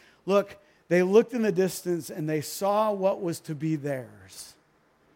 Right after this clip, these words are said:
And they lived for it." Now, here's the problem with the culture we live in today. We live in a culture that is telling us all the time, "You deserve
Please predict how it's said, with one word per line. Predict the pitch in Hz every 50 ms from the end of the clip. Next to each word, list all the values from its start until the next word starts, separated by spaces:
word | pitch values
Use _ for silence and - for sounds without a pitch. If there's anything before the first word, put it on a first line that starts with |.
| _ _ _ _ _ _ _ _ _ _ _ _ _ - 143
And | 143 151
they | 151 147
lived | 143 143 151 160 131 123
for | - - - - 120 95 98 98
it." | _ _ _ _ _ _ _ _ _ _ _ _ _ - - - -
Now, | 202 220 214
here's | 190 262 294 233 175
the | 233
problem | 196 - 220 214 220 226 214 208
with | 196 156
the | - 180
culture | - 202 196 196 190 196 190
we | 175 190 220
live | 220 240 208 180 147
in | 160 151 139
today. | - 151 139 135 135 135 151 - _ _ _ _ _ _ _ _ _ _ _ _ _ _ _ _ _ _ - - _ - - _ - -
We | 160 220 254 285 294
live | 285 262 240 220 208 202 196 180 202 233
in | 202 185
a | 185
culture | - - 196 226 233 240 220 - - 185 170 160 147 - - - - -
that | 185 202 208
is | 208 170 - -
telling | - 202 254 262 262 269 262 247
us | 240 226 233 - - - - -
all | 196 214 240 254 269 269 269
the | 233 247 247
time, | 247 - 202 202 196 165 143 117 117 113 113 - _ _ _ _ _ _ _ _ _ _ _ _
"You | - 151 185 233 262 294 302 320 320 320 320 294 233
deserve | 208 262 240 208 175 170 175 214 247 254 262 262 262 254 254 247 247 208 175 202